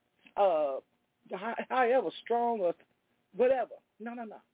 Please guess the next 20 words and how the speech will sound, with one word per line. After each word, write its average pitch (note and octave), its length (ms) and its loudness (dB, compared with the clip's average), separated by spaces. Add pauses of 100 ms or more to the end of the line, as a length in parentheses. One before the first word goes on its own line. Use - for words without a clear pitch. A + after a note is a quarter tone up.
That's F#3+ 200 -6
not A3+ 160 -16
my G3+ 80 -12
name, F#3 380 -16 (800)
nor G#3 300 -4
is F#3 60 -6
that F#3+ 140 -2
my F#3 80 -10
birthday." F3 540 -8 (1080)
That's A#3 200 -2
one A3+ 140 -2
of F#3+ 60 -2
my D#3+ 200 -8 (520)
favorite F#3+ 280 2 (100)
scriptures D#3 460 -8 (320)
in E3+ 120 -12
the D#3+ 80 -10
Word D#3 260 -6
of - 100 -18
God, F3+ 180 -14